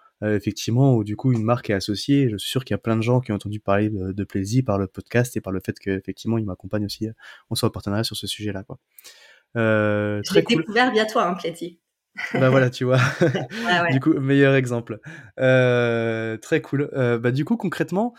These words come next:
Speaker 1: si on doit, euh, s'y mettre en deux mille vingt-quatre, c'est quoi le playbook pour se lancer ? Alors, comment est-ce qu'on aborde le sujet ?
Speaker 2: Ouais, écoute, donc si, euh, concrètement, là, euh,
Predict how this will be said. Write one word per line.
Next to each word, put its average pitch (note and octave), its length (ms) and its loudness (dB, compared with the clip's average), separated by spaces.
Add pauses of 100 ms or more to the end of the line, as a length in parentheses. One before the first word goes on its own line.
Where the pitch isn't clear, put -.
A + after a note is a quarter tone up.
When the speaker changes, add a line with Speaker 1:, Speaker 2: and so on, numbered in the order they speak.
(140)
Speaker 1:
si - 200 -6
on C3+ 80 4
doit, D3+ 380 6
euh, A2 240 2
s'y - 180 -10
mettre D#3 240 0
en B2+ 60 -2
deux A#2 100 0
mille A#2 140 -4
vingt-quatre, C3 480 -2 (180)
c'est - 160 -2
quoi F3+ 140 2
le F3+ 40 -2
playbook D#3 320 2
pour C3+ 140 -6
se - 120 -2
lancer ? A#2 260 -2
Alors, F2+ 180 -8
comment D3+ 180 2
est-ce C#3+ 80 -2
qu'on C3 120 0
aborde B2+ 240 4
le A#2+ 60 2
sujet ? A2+ 300 -8 (880)
Speaker 2:
Ouais, A3 300 2
écoute, F#3+ 220 -2 (120)
donc F#3 200 -4
si, C#4+ 280 2
euh, A#3 180 4
concrètement, A#3 580 2
là, G#3 360 4
euh, E3+ 120 0